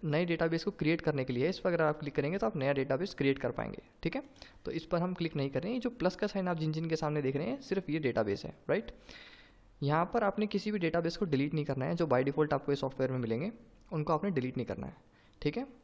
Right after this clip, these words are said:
जो by default मिल रहे हैं, वो ये सॉफ्टवेयर खुद अपने काम के लिए इस्तेमाल में ले रहा है, उनको आपने डिलीट नहीं करना है, ठीक है? जो डेटाबेस आप खुद क्रिएट करेंगे अपने, सिर्फ उनको डिलीट करिएगा। अभी हम एक डेटाबेस क्रिएट करेंगे।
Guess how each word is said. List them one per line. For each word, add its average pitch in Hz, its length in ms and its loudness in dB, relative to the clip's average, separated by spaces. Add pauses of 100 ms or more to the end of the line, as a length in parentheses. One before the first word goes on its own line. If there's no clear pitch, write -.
जो 143 100 0
by 135 200 0
default 180 320 -2
मिल 151 100 2
रहे 160 160 0
हैं, 285 140 -4
वो 170 260 -4
ये 175 160 0
सॉफ्टवेयर 175 400 -2
खुद 196 260 0
अपने 160 200 0
काम 139 220 0
के 143 100 -2
लिए 139 160 2
इस्तेमाल 131 340 0
में 123 120 0
ले 117 100 4
रहा 147 120 0
है, - 180 -8
उनको 156 200 -2
आपने 180 180 -2
डिलीट 120 220 -2
नहीं 113 100 -4
करना - 180 -8
है, - 140 -14 (100)
ठीक 147 140 -4
है? 269 80 -8 (1300)
जो 196 140 6
डेटाबेस 185 420 2
आप 190 140 -2
खुद 196 200 0
क्रिएट 190 260 2
करेंगे 185 260 0
अपने, 226 220 -2
सिर्फ - 320 2
उनको 175 220 0
डिलीट 139 220 0
करिएगा। 113 340 2 (540)
अभी 175 360 0
हम 175 340 -4
एक 160 120 -2
डेटाबेस 139 380 0
क्रिएट 139 320 2
करेंगे। 110 340 -2